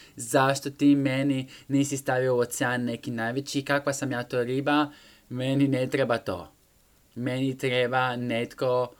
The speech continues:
ko će plivati sa mnom i biti sa mnom." Ja bi to, i onda bi frajer kao, "A daj, znaš to, ne isplati, sjedim ča." To, to je bio najgore žena. Bolje u akvariju nego u kuhinju. Akvarij je kuhinja. Vidim, dosta šovinizam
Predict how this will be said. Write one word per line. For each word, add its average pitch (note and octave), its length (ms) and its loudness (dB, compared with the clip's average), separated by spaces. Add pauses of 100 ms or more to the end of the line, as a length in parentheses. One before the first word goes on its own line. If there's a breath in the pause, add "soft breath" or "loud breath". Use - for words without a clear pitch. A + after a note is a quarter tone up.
(140 soft breath)
ko B2 100 -10
će C3 160 -4
plivati F#3+ 540 4
sa F#3 240 4
mnom F#3 220 0
i C3 100 2
biti G3 400 4
sa F3+ 280 6
mnom." F3 360 0
Ja F#3 180 6
bi F3+ 100 2
to, F3+ 120 6
i - 20 6
onda D#3+ 160 2
bi D3 60 0
frajer C#3+ 280 4
kao, B2 160 2
"A A2+ 60 2
daj, G#2 140 2
znaš A2 200 0
to, G#2 220 0
ne A2 80 0
isplati, B2 380 0
sjedim G#2 240 -6
ča." F2 180 -8 (160)
To, A2 140 -4
to B2+ 100 -2
je B2+ 80 2
bio B2+ 160 2
najgore B2 520 2
žena. F#2+ 260 -2 (1040 soft breath)
Bolje C3 280 4
u C#3+ 60 6
akvariju C#3 380 4
nego A#2+ 160 -2
u A2+ 60 -4
kuhinju. A2+ 340 -4
Akvarij C3+ 440 2
je G#2+ 60 -2
kuhinja. B2+ 460 0
Vidim, D#3+ 400 2
dosta C#3 480 2
šovinizam C3 760 2